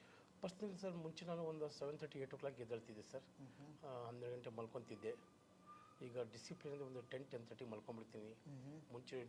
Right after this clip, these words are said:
Speaker 1: ಟಿ ವಿ ತುಂಬ ನೋಡ್ತಿದ್ದೆ. ಆಫ್ಟರ್ ನ್ಯೂಸ್ ಅಂತ ಒಂದು ಕಂಪನಿ ಟಿ-, ಯಾವುದು ಟಿ ವಿ ನೋಡೋಕ್ಕೆ ಟೈಮ್ ಇಲ್ಲ ಸರ್ ನನಗೆ.
Speaker 2: ಮ್ಹೂ.
Speaker 1: So ಊಟ ಮಾಡೋದು, ನಮ್ಮ ಬಿಸಿನೆಸ್ ಫೋಕಸ್ ಮಾಡೋದು,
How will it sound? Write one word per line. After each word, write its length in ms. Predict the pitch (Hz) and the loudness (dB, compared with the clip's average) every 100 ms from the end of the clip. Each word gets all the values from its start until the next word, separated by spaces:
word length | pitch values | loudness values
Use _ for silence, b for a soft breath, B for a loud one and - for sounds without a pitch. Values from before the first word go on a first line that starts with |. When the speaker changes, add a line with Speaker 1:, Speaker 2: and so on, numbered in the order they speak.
| - | -2
Speaker 1:
ಟಿ 80 | 156 | -4
ವಿ 100 | 139 | -4
ತುಂಬ 260 | 135 127 | -2 2
ನೋಡ್ತಿದ್ದೆ. 480 | 117 110 - 107 139 151 - - - | 2 0 -4 -4 -4 -8 -16 -18 -2
ಆಫ್ಟರ್ 460 | 135 117 - 123 113 | 4 4 4 0 2
ನ್ಯೂಸ್ 300 | 113 120 120 | 2 0 -2
ಅಂತ 140 | 131 | -2
ಒಂದು 120 | 123 113 | -2 0
ಕಂಪನಿ 380 | 131 120 131 120 123 | -2 0 -2 -2 -4
ಟಿ-, 100 | 127 | 2
ಯಾವುದು 280 | 113 123 135 - | 6 6 2 -4
ಟಿ 80 | 127 | -4
ವಿ 120 | 123 | 0
ನೋಡೋಕ್ಕೆ 320 | 120 123 - | 0 0 0
ಟೈಮ್ 200 | 117 113 | 2 2
ಇಲ್ಲ 100 | 107 | -2
ಸರ್ 180 | 101 104 | -2 -6
ನನಗೆ. 260 | 101 101 | -6 -6
Speaker 2:
ಮ್ಹೂ. 800 | 175 - 156 147 123 127 - - | -8 -6 -6 -4 -4 -6 -6 -2
Speaker 1:
So 60 | 120 | 0
ಊಟ 180 | 127 143 | 0 0
ಮಾಡೋದು, 380 | 135 120 117 160 | 2 2 2 0
ನಮ್ಮ 420 | 175 - - 117 | -4 -10 -8 -6
ಬಿಸಿನೆಸ್ 260 | 113 131 | -4 -4
ಫೋಕಸ್ 420 | - - - 127 120 | -4 -6 -2 -2 0
ಮಾಡೋದು, 280 | 113 117 | 2 2